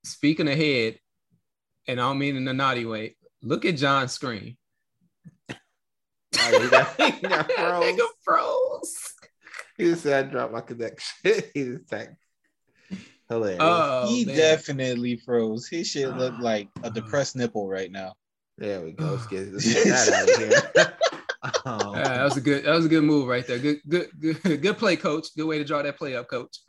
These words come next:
Speaker 1: <laughs>
Speaker 2: Yeah. So, no,
Speaker 1: Uh,
Speaker 2: so we got Chris Pratt.
Speaker 1: Yep.
Speaker 2: I think
Speaker 1: And we
Speaker 2: that,
Speaker 1: got
Speaker 2: okay, let's just call it what it is. The main issue everybody has is that nobody <laughs> is Italian is doing any of these roles.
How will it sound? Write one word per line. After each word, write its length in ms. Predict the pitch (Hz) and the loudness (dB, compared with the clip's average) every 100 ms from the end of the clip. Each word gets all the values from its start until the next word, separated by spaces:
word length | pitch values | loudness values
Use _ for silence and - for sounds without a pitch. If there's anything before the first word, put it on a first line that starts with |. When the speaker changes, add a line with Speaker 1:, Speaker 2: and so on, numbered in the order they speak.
| 196 | -4
Speaker 1:
<laughs> 200 | - - | -4 -8
Speaker 2:
Yeah. 200 | 92 82 - _ _ _ _ _ _ _ - | -10 -10 -18 _ _ _ _ _ _ _ -2
So, 140 | 185 | 2
no, 60 | 185 | 4
Speaker 1:
Uh, 220 | 185 185 | 4 4
Speaker 2:
so 60 | 151 | 4
we 60 | |
got 180 | 147 123 | 2 0
Chris 280 | - 175 175 | -2 -4 -4
Pratt. 440 | - 110 101 98 - _ _ 127 | -6 -4 -2 -6 -12 _ _ -6
Speaker 1:
Yep. 220 | 139 - | -6 0
Speaker 2:
I 80 | 208 | 2
think 120 | 240 | 4
Speaker 1:
And 40 | 190 | 4
we 60 | |
Speaker 2:
that, 120 | 151 - | 4 2
Speaker 1:
got 40 | |
Speaker 2:
okay, 240 | 107 90 _ - | -2 -10 _ -4
let's 160 | 175 | -2
just 180 | 170 147 | -2 -4
call 180 | 117 95 | -6 -6
it 40 | 90 | -6
what 120 | 82 | -10
it 60 | 76 | -14
is. 40 | _ _ _ - | _ _ _ -2
The 60 | 156 | 2
main 280 | 214 233 | 4 4
issue 260 | 180 165 156 | 4 4 2
everybody 320 | 135 123 117 | 2 2 0
has 280 | 120 107 95 | 0 -2 -4
is 140 | 98 | -10
that 200 | 104 104 104 _ - | -8 -8 -10 _ -8
nobody 480 | 120 113 110 110 113 - - - | -4 -2 0 0 -2 -8 -16 -20
<laughs> 280 | - _ 120 | -20 _ -14
is 140 | 110 - - | -14 -18 -12
Italian 640 | 143 - 95 90 90 - - | -12 -12 -12 -12 -12 -16 -12
is 300 | 208 180 - | -8 -8 -8
doing 240 | 117 110 | -8 -8
any 200 | 104 98 92 | -8 -12 -14
of 60 | |
these 220 | 90 95 | -16 -18
roles. 520 | - - 110 - - | -16 -14 -14 -16 -20